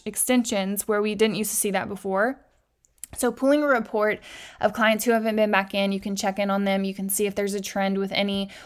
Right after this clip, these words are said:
one service provider or one service category. Um, another thing that we like to track is client complaints. We actually log these manually anytime we get a call or an email.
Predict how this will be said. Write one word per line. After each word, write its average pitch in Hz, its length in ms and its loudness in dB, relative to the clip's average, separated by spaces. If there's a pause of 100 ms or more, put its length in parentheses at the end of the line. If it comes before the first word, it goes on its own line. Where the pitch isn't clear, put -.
one 202 280 2
service 202 360 -2
provider 226 640 4
or 202 120 4
one 190 260 0
service 190 680 2
category. 202 960 2 (1040)
Um, 226 540 6
another 226 400 6
thing 233 200 2
that 226 140 8
we 226 120 4
like 214 160 6
to 226 100 -8
track 226 320 2
is 226 100 -2
client 208 360 -2
complaints. 214 600 0
We 226 120 4
actually 226 300 4
log 214 260 6
these 208 220 2
manually 202 500 -2
anytime 202 340 -4
we 196 80 -2
get 196 140 0
a 190 40 -4
call 196 520 2
or 226 120 0
an 196 140 -4
email. 220 640 4